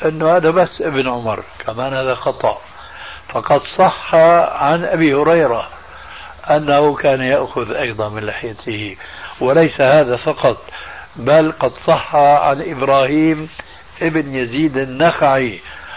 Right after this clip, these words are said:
وهو من التابعين يقول:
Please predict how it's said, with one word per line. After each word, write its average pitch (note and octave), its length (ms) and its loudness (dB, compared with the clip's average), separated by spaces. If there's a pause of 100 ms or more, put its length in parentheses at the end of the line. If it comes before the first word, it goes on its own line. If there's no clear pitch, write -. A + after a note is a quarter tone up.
(140)
وهو B2+ 280 0
من B2 140 -8
التابعين B2+ 840 -2
يقول: D#3+ 720 4